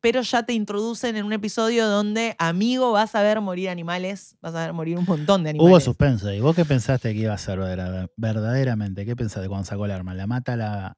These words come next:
Speaker 2: doña o la mata la vaca?
Speaker 1: Yo pensé que la iba a matar a ella.
Speaker 2: Ajá.
Speaker 1: Yo pensé que la iba a matar a ella. Igual tampoco es que estaba como muy preocupada porque la maten a ella. Realmente que
Speaker 2: Sí.
Speaker 1: la maten a ella era el menor de los problemas porque
Speaker 2: Sí.
Speaker 1: ella estaba absolutamente decidida y
Speaker 2: Sí.
Speaker 1: entregada a morirse.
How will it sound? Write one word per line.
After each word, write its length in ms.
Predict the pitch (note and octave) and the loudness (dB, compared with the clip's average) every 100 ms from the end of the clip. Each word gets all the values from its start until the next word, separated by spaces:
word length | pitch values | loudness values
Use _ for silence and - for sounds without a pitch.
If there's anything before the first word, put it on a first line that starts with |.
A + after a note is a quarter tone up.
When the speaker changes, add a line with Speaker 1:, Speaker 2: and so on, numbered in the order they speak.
| _ | _
Speaker 2:
doña 600 | G2+ F#2+ B2 E3+ F3+ F#3 - | -14 -4 -2 0 0 -2 -2
o 100 | A#2 | -2
la 140 | A2 | 0
mata 340 | A#2 A2 A#2 | -2 -2 -4
la 100 | G#2+ | -4
vaca? 400 | G2 F2+ - F#2+ - | -4 -6 -10 -14 -10
Speaker 1:
Yo 360 | - C#4 D4+ - | 2 4 4 0
pensé 560 | G3+ F#3+ - C4 C#4+ D4 | -4 -2 -2 0 0 0
que 140 | F#3 | -2
la 100 | E3+ | 2
iba 140 | F#3+ G#3+ | 2 2
a 40 | |
matar 260 | F3 F3+ G3 | 2 0 2
a 60 | F#3+ | 0
ella. 500 | A3+ - C#3 D3 - _ | 0 -4 -6 -8 -14 _
Speaker 2:
Ajá. 160 | - F#2+ | -12 -6
Speaker 1:
Yo 120 | F2+ G#3+ | -2 2
pensé 280 | A3+ B3+ | 2 2
que 80 | B3 | 2
la 80 | A3 | 4
iba 80 | A#3 | 4
a 40 | |
matar 200 | G3+ G#3 | 2 2
a 80 | A3+ | 2
ella. 180 | G#3+ - | 0 0
Igual 420 | G#3 B3 D#4+ C#4 - - - _ _ _ | 4 4 4 0 -10 -20 -20 _ _ _
tampoco 340 | F#3+ F#3+ B3 C4+ | -4 0 0 0
es 60 | |
que 220 | - G3 | 0 0
estaba 320 | E3 - F#3+ F#3+ | 2 2 2 2
como 180 | E3+ E3 | 0 -2
muy 220 | F3 G#3+ | 0 0
preocupada 440 | G#3 F#3 E3+ G3 | 0 0 2 2
porque 220 | F#3+ E3 D#3+ | 2 -2 -2
la 80 | E3 | 0
maten 220 | F#3+ F#3 | 0 0
a 80 | F#3 | 0
ella. 260 | F#3+ D#3+ F#3 | 0 -2 -2
Realmente 500 | G#3 C4 C4+ C4+ C4+ | 0 0 0 -4 -2
que 60 | G3 | -2
Speaker 2:
Sí. 40 | |
Speaker 1:
la 60 | F3+ | 0
maten 240 | A3 A3 | 0 0
a 80 | F#3+ | 0
ella 240 | A3 A3+ G3+ | 0 2 4
era 120 | G#3 | 4
el 120 | F#3+ | 2
menor 260 | E3+ G3 A#3 | 2 2 2
de 60 | |
los 100 | A3 | 2
problemas 400 | - F3 G3 F#3 | 2 2 4 2
porque 220 | F#3+ E3+ G3+ | 0 -4 -6
Speaker 2:
Sí. 60 | |
Speaker 1:
ella 40 | G#3+ | -6
estaba 280 | - A3 | 0 2
absolutamente 880 | - E3 - E3+ G#3+ A#3 G#3+ A3+ A3+ | 2 -4 -2 -2 2 2 2 0 -2
decidida 760 | E3 D3 - F3+ F#3+ C4 A#3 A#3 | 0 -2 -2 -2 0 2 2 2
y 80 | E3+ | 0
Speaker 2:
Sí. 60 | |
Speaker 1:
entregada 500 | D#3+ D3+ F3 B3+ C4 | -2 -2 0 2 2
a 40 | E3+ | 2
morirse. 640 | D#3+ A3 G3+ - D3 C#3+ | 2 2 0 -2 -4 -6